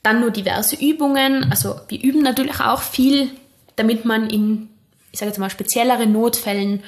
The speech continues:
auch genau weiß, was man machen muss, beziehungsweise auch bei Großunfällen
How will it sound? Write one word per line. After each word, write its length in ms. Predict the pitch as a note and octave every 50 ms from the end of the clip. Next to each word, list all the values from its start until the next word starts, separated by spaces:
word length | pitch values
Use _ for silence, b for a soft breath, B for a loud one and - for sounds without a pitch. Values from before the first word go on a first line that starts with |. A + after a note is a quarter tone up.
| B B B B B B B
auch 240 | - B3+ C4 C#4+ C#4+
genau 340 | C#4+ C4 B3 A#3 A#3+ B3 A#3
weiß, 300 | A#3 A#3+ A#3+ B3+ - -
was 120 | B3 -
man 100 | A#3 A3+
machen 300 | A3+ A3+ A#3 - - A#3
muss, 220 | A3+ A3+ A#3 A#3 A#3
beziehungsweise 560 | - F#3 - G#3 G#3 G3+ - G3 F#3+ - F#3
auch 60 | F#3
bei 140 | F#3 F3+ F#3
Großunfällen 840 | - G#3 C4 C#4+ - D4+ C#4+ C#4 C4+ - C#4+ C#4+ C#4 C4+ C#4 C#4